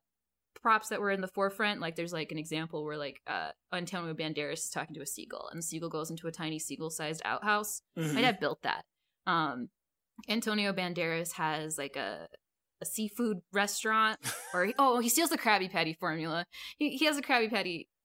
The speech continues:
Speaker 1: restaurant on the surface, and I have the, um,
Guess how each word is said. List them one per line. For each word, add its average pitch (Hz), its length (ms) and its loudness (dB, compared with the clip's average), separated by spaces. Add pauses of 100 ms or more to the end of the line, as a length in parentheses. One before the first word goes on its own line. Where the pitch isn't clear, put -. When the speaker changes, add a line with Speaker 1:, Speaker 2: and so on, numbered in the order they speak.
(260)
Speaker 1:
restaurant 170 500 2 (240)
on 175 160 2
the 160 180 -4
surface, 240 600 0 (240)
and 180 120 0
I 185 60 2
have 185 320 -2
the, 156 260 -2
um, 135 360 -4